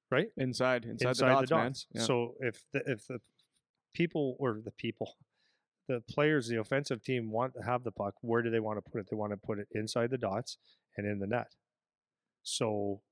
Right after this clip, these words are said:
Speaker 1: if you give them that, then, right, you know what they wanna
Speaker 2: So
Speaker 1: do
Speaker 2: those are the
Speaker 1: already.
Speaker 2: outcomes, yeah.
Speaker 1: So if someone's coming down on a rush on you, like a, a offensive rush, one-on-one, two-on-one,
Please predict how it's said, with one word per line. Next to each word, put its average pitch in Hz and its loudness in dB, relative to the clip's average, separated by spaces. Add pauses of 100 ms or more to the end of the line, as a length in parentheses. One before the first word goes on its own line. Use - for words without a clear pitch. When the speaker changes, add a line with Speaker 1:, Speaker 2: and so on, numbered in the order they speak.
(140)
Speaker 1:
if 110 -6
you 113 2
give 117 0
them 113 0
that, 101 -4
then, 101 -6 (720)
right, 113 -4
you 127 -4
know 123 2
what 113 0
they 113 0
wanna 107 0
Speaker 2:
So 110 0
Speaker 1:
do 104 0
Speaker 2:
those 104 2
are 101 2
the 120 4
Speaker 1:
already. 123 2
Speaker 2:
outcomes, 110 -4
yeah. 110 -2
Speaker 1:
So 113 -4
if 101 -8
someone's 120 -2
coming 117 -2
down 113 0
on 104 -4
a 101 -6
rush 120 -4
on 101 -4
you, 95 -12
like 98 -10
a, 98 -6 (680)
a 120 -4
offensive 107 -2
rush, 120 2
one-on-one, 107 -2
two-on-one, 107 -4